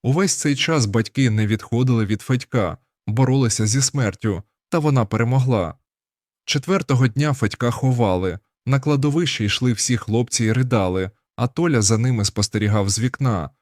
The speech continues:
Коли похоронна процесія сховалася за рогом, побіг гратися з Чижиком, якого забрав у матері Федька, сказавши, що халамидник йому його проспорив. Дякую, що додивилися до кінця.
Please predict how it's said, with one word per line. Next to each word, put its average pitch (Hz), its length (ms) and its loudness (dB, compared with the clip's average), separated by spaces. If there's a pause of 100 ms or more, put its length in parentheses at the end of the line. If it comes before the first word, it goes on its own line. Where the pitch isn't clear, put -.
(220)
Коли 160 320 0
похоронна 139 560 0
процесія 110 540 -2
сховалася 107 600 0
за 107 160 2
рогом, 104 480 0 (280)
побіг 151 360 0
гратися 120 460 0
з 104 80 -2
Чижиком, 123 520 0
якого 98 360 0
забрав 101 420 0
у 92 60 -2
матері 98 360 0
Федька, 110 440 0
сказавши, 98 540 0
що - 220 -4
халамидник 101 640 0
йому 98 240 0
його 95 240 2
проспорив. 90 680 -2 (420)
Дякую, 156 420 -2
що 131 240 0
додивилися 135 680 0
до 131 140 -4
кінця. 131 640 -4